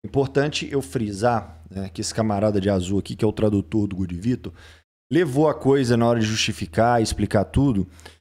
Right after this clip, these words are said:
totalmente pro lado sentimental e de cunho pessoal.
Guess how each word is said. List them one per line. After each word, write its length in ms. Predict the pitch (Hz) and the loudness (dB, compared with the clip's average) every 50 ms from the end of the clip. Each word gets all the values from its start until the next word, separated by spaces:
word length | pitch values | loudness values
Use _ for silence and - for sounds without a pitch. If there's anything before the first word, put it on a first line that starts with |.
| _ _ _ _ - | _ _ _ _ 2
totalmente 680 | - 208 233 233 - 220 190 156 143 143 147 147 - - | 2 4 4 4 4 4 4 4 2 2 2 2 2 2
pro 160 | - - 147 | 2 4 4
lado 240 | 143 131 123 127 120 | 4 4 4 2 0
sentimental 920 | - - 131 131 127 - 131 131 117 110 110 - 127 120 127 135 143 - | 0 0 0 0 0 2 2 2 2 2 2 2 2 2 4 2 0 0
e 240 | - 147 151 165 175 | 0 2 2 2 2
de 140 | 156 147 151 | 0 -2 -6
cunho 240 | - - 156 160 151 | -2 -2 -2 -2 0
pessoal. 720 | - 151 - - - - 117 107 107 101 98 92 82 82 | -2 -2 -2 -2 0 0 2 2 2 2 0 -2 -4 -8